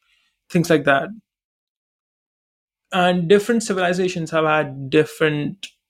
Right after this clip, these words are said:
things they completely respected, but generally it was always productivity, creativity,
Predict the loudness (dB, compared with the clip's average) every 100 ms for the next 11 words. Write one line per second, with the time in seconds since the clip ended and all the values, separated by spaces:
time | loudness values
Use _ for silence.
0 | _ _ 0 2 2 2 0 0 -4 -2
1 | -4 -4 -4 -4 -4 -2 0 2 2 2
2 | 2 4 4 4 0 -2 -10 -12 -2 2
3 | 2 2 0 2 2 2 -2 0 -2 -4
4 | -4 -4 -2 -4 -4 -4 -4 -4